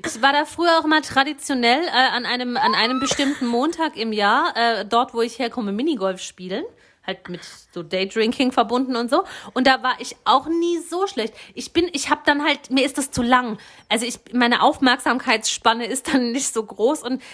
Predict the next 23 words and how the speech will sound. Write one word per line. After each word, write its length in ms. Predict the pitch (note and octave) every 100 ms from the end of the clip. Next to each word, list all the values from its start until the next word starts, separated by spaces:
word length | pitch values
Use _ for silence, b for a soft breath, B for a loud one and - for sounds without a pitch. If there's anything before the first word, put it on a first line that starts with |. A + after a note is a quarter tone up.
| B -
diese 300 | A3+ - A#3+
achtzehn 640 | B3+ - - C4+ B3 A#3 _
Bahnen 480 | A#3+ A3 C4 C4 B3
da, 160 | A#3
das 220 | A3+ A3+ G#3+
nervt 400 | F#3+ F#3+ - F3+
mich. 180 | F3+
Drei 340 | - F#3 G3+ G#3
würden 220 | G#3+ G3
reichen. 560 | E3+ F3 F3+ - E3+ E3
Zack, 360 | C4+ B3+ -
Ball, 260 | A#3 A3+ A#3
Schlag, 480 | - A#3 A3+ A3+ -
Trink, 380 | - A#3 A3 -
fertig. 560 | F#3 E3+ D#3+ D#3+ - b b b b b -
Aber 200 | C#4 E4 E4
um 140 | C#4 C#4
jetzt 260 | C4+ -
die 60 | -
<laughs> 80 | C4
Frage 500 | A3 - B3+ C#4 -
zu 140 | C#4
beantworten, 800 | A3 F#3 A#3+ C4+ G3+ F#3+ -